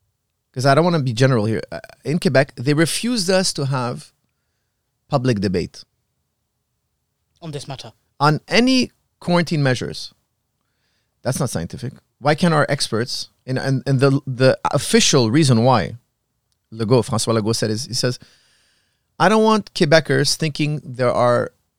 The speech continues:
Speaker 1: microchips in the vaccines," meaning that we're so dumb that if we have debate, Canadians are so dumb, Quebecois are so dumb, which is not the case, obviously, we're high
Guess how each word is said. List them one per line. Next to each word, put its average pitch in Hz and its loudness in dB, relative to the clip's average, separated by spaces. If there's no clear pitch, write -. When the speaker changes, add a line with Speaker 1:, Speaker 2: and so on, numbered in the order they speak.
Speaker 1:
microchips 147 -6
in 123 -2
the 117 0
vaccines," 104 -4
meaning 143 0
that 113 -4
we're 127 -2
so 202 2
dumb 127 0
that 123 -2
if 127 -2
we 131 2
have 151 2
debate, 113 -2
Canadians 135 2
are 120 -2
so 151 0
dumb, 127 0
Quebecois 117 0
are 104 -4
so 127 -2
dumb, 104 -4
which 98 -8
is 104 -6
not 117 -4
the - -14
case, 95 -10
obviously, 95 -8
we're 101 -6
high 113 -4